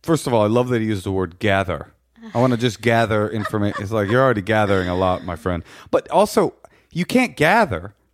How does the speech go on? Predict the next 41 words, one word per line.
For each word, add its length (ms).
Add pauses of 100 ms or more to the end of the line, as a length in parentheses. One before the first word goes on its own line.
because 240
this 220
is, 160
like, 240
his 260
dark 380
little 160
secret. 480
You 100
can't 320
be 80
like, 200
"Well, 100
who 240
does 300
this?" 180
Because 240
everybody 320
that 200
does 280
this 220
would 120
need 140
a 20
secrets 440
hotline 500
to 100
admit 300
it. 120 (360)
As 200
I 180
even 180
think 180
this 140
guy's 240
lover 420
is 100
probably, 580 (260)
he 120
doesn't 360
know 320